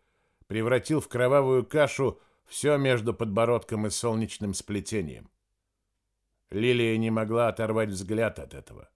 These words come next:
Даже воспоминание о трупе Гранта, лежащем на столе, потеряло все краски. Она своими глазами увидела, как жизнь уходит из человека.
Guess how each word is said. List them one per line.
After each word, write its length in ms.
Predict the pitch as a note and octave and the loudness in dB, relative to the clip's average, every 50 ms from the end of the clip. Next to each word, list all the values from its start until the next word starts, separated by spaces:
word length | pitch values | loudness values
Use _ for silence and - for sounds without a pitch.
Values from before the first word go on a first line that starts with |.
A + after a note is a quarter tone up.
| _ _ _ _ _ _ _ _ _ _ _ _ _ - | _ _ _ _ _ _ _ _ _ _ _ _ _ -4
Даже 340 | - A#2+ D3+ D#3 B2+ D3 | 2 4 4 4 4 4
воспоминание 760 | D3 D3+ C#3 - - C#3 C#3+ C#3+ C#3+ C#3+ C#3+ C#3+ C#3 C#3 C#3 C#3 | 4 4 2 2 0 0 2 2 2 4 4 4 4 4 2 2
о 140 | - - C3 | 2 -2 -4
трупе 340 | - - C#3+ C#3 - C3+ C3 | -2 0 0 0 0 0 0
Гранта, 460 | A#2+ A#2+ C#3+ D3+ B2 F#2+ - - E2 | 2 2 2 4 2 0 -2 -6 -8
лежащем 600 | D#2+ E2+ D#2+ D#2+ A2+ A2 G2 - - G2+ G2+ G2+ | -8 -6 -4 -2 -2 -2 -2 -4 -6 -6 -4 -4
на 80 | G2+ | -4
столе, 540 | F#2 - - - G2+ G#2 A#2 A#2+ G#2+ - - _ _ _ _ _ _ _ _ _ | -6 -6 -4 -2 0 2 2 2 0 0 -4 _ _ _ _ _ _ _ _ _
потеряло 520 | - A#2+ G2 - A#2 A2 A#2 A2 G#2+ G#2 | -4 -4 -2 -2 0 0 2 2 0 0
все 200 | F#2+ - - G2+ | -2 -4 -8 -10
краски. 480 | - - F2 D2+ - - - - - _ _ _ _ _ _ _ _ _ _ _ _ _ _ _ _ | -8 -8 -8 -8 -8 -10 -16 -20 -20 _ _ _ _ _ _ _ _ _ _ _ _ _ _ _ _
Она 320 | - F2+ G#2 G#2+ A2+ A2 | -6 -4 -2 0 0 -2
своими 460 | G#2 - - G#2 - A2 A2+ A2 G#2+ | -2 -2 -2 -2 -2 0 0 0 -2
глазами 580 | G2 F#2+ G2 G2+ G2 F#2+ A2 A#2 A2+ G#2+ F2+ - _ _ _ _ _ _ _ _ _ _ - | -2 -2 -2 -2 0 0 0 0 0 -2 -4 -8 _ _ _ _ _ _ _ _ _ _ 0
увидела, 500 | B2+ C3 C3 C3+ D3 C3+ C3 C3+ C3+ B2 | 2 2 4 4 2 2 4 4 4 2
как 260 | B2+ - B2+ A2+ G2+ | 2 0 -2 -2 -2
жизнь 360 | F#2+ A2 B2+ B2+ A#2+ G#2 A#2+ A2+ | -2 0 0 0 0 0 -2 -4
уходит 440 | G#2 - - A#2 G#2 G#2 G2 - | -4 -4 -4 -4 -4 -4 -4 -6
из 100 | G#2 G2 | -6 -8
человека. 680 | - - - G#2 G#2 G2+ G2+ G2+ F2+ - - - - | -8 -6 -4 -2 -2 0 0 -2 -4 -6 -10 -18 -20